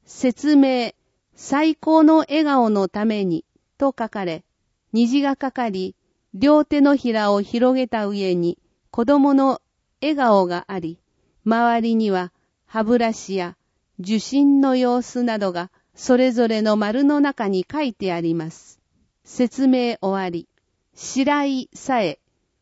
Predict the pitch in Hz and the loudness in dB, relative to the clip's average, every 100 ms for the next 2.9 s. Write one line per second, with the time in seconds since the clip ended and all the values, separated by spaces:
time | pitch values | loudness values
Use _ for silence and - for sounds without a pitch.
0 | _ - 233 277 311 - 285 - 269 247 | _ -6 0 2 0 -2 -6 0 2 2
1 | 240 254 202 151 - _ _ - _ _ | 2 0 0 -4 -10 _ _ -20 _ _
2 | _ _ - 240 - 247 240 226 202 | _ _ -4 -4 -2 0 0 -2 -6